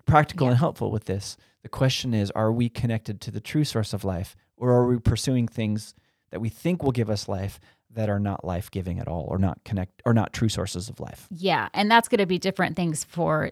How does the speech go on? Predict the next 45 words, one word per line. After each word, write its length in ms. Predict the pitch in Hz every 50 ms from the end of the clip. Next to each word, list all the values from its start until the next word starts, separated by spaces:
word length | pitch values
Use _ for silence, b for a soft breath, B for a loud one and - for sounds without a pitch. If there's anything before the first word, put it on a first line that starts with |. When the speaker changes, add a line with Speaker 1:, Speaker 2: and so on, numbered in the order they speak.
| -
Speaker 2:
different 360 | - 180 170 - 175 165 - -
people, 280 | - 185 - 170 160
but 140 | 143 185 175
I'm 100 | 180 190
Speaker 1:
Yes. 60 | 185
Speaker 2:
sure 120 | - 233 220
we 100 | 202 196
can 140 | 196 196 - -
all 260 | - 190 196 196 196
think 220 | 196 - 185 175 -
of 120 | 170 -
things 240 | - 170 160 156 -
that 120 | - -
we 120 | 151 170 175
have 160 | 175 160 -
pursued 360 | - 165 156 - - 175 165
that 120 | 180 170 180
are 60 | 175
not 320 | 180 180 175 185 196 -
life-giving, 580 | - 170 170 180 - - - 156 - 147 139 -
or 140 | - 170 170
that 160 | 160 170 170
are, 80 | 160 - -
that 280 | - 160 - - _ _
feel 420 | - 202 190 185 180 175 175 165 B B B B B B B -
maybe 220 | 180 180 165 160
temporarily, 1080 | 160 - - 220 214 - 196 175 170 165 165 170 175 180 175 170 165 160 156 147 143 B B B B B B -
um, 440 | 170 165 160 156 143 139 135 143 - _ -
satisfying 600 | - - 170 151 143 147 - - 165 151 160 151
or 100 | 143 147
fulfilling, 440 | - - 160 - - 165 160 160 160
but 100 | 160 156 -
are 60 | 151
not 680 | 160 165 165 165 170 165 156 151 - - - - - - - - - _ _
in 140 | - 175 175
the 80 | 165 156
long 240 | 156 143 139 123 -
run, 220 | - - 147 156
and 120 | - 175 165
do 100 | 165 160
not, 260 | 165 165 165 165 - _ _ _ _ _ _
do 100 | - 170
not 300 | 165 165 170 165 156 - _ _ _ _ _ _ _ _ _ _ _ _ _ _ _ _ _ _
bring 440 | - 180 185 190 190 185 175 165 160 160
life. 420 | 160 151 226 254 170 139 - -